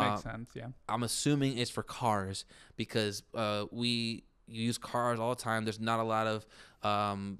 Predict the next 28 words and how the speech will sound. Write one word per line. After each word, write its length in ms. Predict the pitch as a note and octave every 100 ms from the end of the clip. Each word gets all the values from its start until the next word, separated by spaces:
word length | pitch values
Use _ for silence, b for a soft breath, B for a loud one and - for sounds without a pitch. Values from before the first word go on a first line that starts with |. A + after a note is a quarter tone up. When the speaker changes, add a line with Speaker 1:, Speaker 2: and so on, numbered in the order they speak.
| -
Speaker 2:
you 120 | A2
know, 320 | G2+ G2+ G2 -
especially 400 | - - B2+ -
here 120 | A2+ A2+
in 60 |
California, 460 | A2+ A2 G2+ A2+ G#2
there's 220 | G#2 G#2
no 140 | A2+
<laughs> 40 | -
Speaker 1:
But 80 | C3+
Speaker 2:
subway 360 | - C3+ C3
Speaker 1:
what 20 | D3+
about 180 | E3
Speaker 2:
system. 220 | B2+ A#2+ C#3
Speaker 1:
the 60 | A#2+
gamers? 180 | B2+ A2+ B B
Speaker 2:
<laughs> 160 | D3 -
And 300 | B2 - C#3+
the 40 |
ga-, 240 | A#2+ C#3+ -
gamers 500 | C3+ C#3 C#3+ D3 C3+
Speaker 1:
The 60 | D3
Speaker 2:
too. 120 | D3+
Speaker 1:
gamers. 440 | C3 C#3 D#3 E3+
Speaker 2:
Right, 400 | D3+ F#3 D#3+ - C3+
but, 320 | D#3 C3+ -
you 120 | D3+
know, 140 | C3